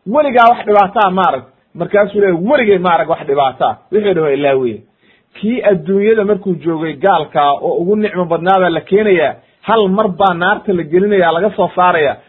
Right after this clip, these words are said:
Leeyahay, "Weligaa khayr ma aragtay?" Markaasuu leeyahay, "Weligay khayr ma arag. Weligay khayr ima soo marin." Uma akhbara tacaala, Ilaahay wuxuu inoo sheegay haddana,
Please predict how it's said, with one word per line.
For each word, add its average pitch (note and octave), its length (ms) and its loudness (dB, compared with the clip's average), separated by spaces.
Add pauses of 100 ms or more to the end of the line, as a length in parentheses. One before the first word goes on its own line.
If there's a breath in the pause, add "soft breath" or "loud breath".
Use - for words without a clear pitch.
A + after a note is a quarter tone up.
(120 soft breath)
Leeyahay, A3+ 260 2
"Weligaa A3+ 320 2
khayr G3+ 200 0
ma F3+ 180 0
aragtay?" C#3 360 -4 (200 soft breath)
Markaasuu G3 360 -2
leeyahay, G3 160 4
"Weligay G3 220 2
khayr D#3+ 180 -2
ma C#3+ 180 -2
arag. B2 160 -2 (420)
Weligay G#3 320 2
khayr D#3+ 220 -4
ima D3 220 -6
soo B2+ 140 -2
marin." A2 240 -8 (2250)
Uma G#3+ 160 2
akhbara F#3+ 380 2
tacaala, F3 380 0
Ilaahay F3+ 200 2
wuxuu F3+ 140 -6
inoo F3 180 0
sheegay D#3+ 380 -2
haddana, D#3 400 -4